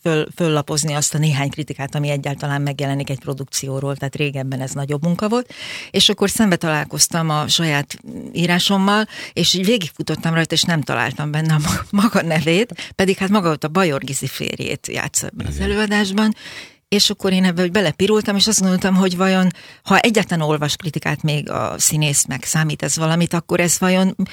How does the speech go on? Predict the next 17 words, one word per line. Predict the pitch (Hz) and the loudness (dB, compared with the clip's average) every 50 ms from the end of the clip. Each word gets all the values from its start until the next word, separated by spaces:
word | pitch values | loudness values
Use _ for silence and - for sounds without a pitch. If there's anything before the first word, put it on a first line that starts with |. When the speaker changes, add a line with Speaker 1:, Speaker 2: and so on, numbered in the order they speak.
| - - _ | -12 -12 _
Speaker 1:
milyen | 359 370 233 156 139 | 2 2 2 4 2
érzés? | 151 156 170 151 165 160 - 170 | 2 0 0 0 0 0 2 0
Ez | 165 143 | 0 -2
bosszúság, | 143 139 156 151 - - - 320 320 - - - 147 151 - - | 0 -2 2 4 4 4 4 4 4 2 2 0 0 -2 -4 -2
hogy | - 165 151 | -2 0 0
valaki | 165 180 175 165 - - | 2 2 0 0 0 -2
megír | 151 151 151 143 143 143 | -2 -2 -2 -4 -4 -4
egy | 147 139 - | -4 -6 -6
kritikát, | - - 131 - 143 - 156 147 - | -6 -8 -6 -6 -4 -4 -4 -4 -2
és | 151 - | -2 -2
nem | - 156 143 143 | 0 0 -2 -2
írja | 143 151 160 160 | -2 -2 -2 0
le | 156 156 156 | 0 0 0
a | 151 | 0
nevemet? | 156 165 170 185 233 262 262 262 247 | 0 2 2 2 4 4 4 4 4
Vagy | - 226 226 | 2 2 2
pedig | - - 214 202 214 196 - | 2 0 0 0 0 -2 -2